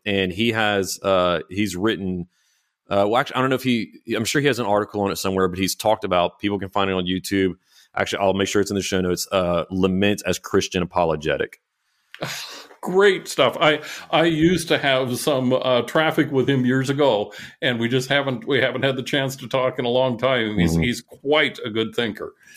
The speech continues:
Speaker 2: I,
Speaker 1: Yeah.
Speaker 2: I love that idea. Lament as Christian apologetic. That's a great idea.
Speaker 1: Yeah. But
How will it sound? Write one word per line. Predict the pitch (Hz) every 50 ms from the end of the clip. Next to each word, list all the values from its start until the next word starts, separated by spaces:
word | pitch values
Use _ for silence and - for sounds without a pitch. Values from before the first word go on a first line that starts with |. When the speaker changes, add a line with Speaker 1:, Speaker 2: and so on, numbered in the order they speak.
| - -
Speaker 2:
I, | 90 90
Speaker 1:
Yeah. | 85 82 123
Speaker 2:
I |
love | 120 120 120 135 156 175 139 120
that | 117 113 107
idea. | 117 117 127 120 110 131 127 113
Lament | 101 101 104 101 104 120 131 143 139 -
as | 113 107 -
Christian | - - - 151 143 143 - - 131 123 -
apologetic. | 113 - - - 135 131 127 117 110 104 104 107 117 123 127 110 - - - _ -
That's | 107 113 - -
a | 101
great | 82 104 110 113 107
idea. | 95 90 92 85 80 73 - _ _ _
Speaker 1:
Yeah. | - 85 85 82 80 76 78 - _ _ _ - - - - - - - - - - -
But | - 135 143 -